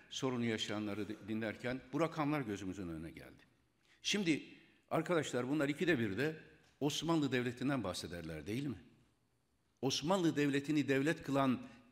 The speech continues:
en önemli hususiyetlerinden biri tarihin en büyük kayıt arşivine sahip olmasıydı.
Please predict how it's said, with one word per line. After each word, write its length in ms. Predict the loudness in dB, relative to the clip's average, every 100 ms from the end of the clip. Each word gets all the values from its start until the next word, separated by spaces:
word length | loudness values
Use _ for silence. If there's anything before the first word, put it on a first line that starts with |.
| _
en 500 | 6 6 4 0 4
önemli 640 | 8 8 8 6 6 4 4
hususiyetlerinden 1000 | 0 0 2 2 2 2 4 4 4 4
biri 340 | 4 2 -4 -16 -20 _ -20 _
tarihin 680 | 4 8 8 6 2 2 -2 0
en 360 | 4 6 4 4
büyük 340 | 2 2 -2
kayıt 420 | 4 6 6 2 -12 -20 -8 4
arşivine 540 | 4 4 2 2 2
sahip 380 | 2 0 0 0
olmasıydı. 500 | -4 -6 -10 -12